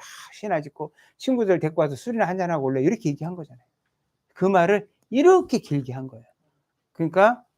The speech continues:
배우기는 했지만, 문장은 길지만 배울 건 많이 없다. 어, 이 말입니다. 어려웠지요? 어. 길었으니까 여기까지 한 거예요. 길어서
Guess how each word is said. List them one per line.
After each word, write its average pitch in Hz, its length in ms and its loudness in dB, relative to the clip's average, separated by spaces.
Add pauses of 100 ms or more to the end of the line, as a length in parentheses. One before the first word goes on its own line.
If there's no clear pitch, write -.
(360)
배우기는 160 500 2
했지만, 170 520 0 (1400)
문장은 170 460 2
길지만 156 580 -2
배울 131 240 -4
건 147 180 -6
많이 131 260 -8
없다. - 380 -14 (560)
어, 127 60 -20 (160)
이 131 120 -10
말입니다. 107 380 -8 (720)
어려웠지요? 226 600 6 (440)
어. 127 100 -14 (460)
길었으니까 220 800 6
여기까지 170 380 2
한 180 180 -6
거예요. 151 340 -12 (140)
길어서 143 520 -6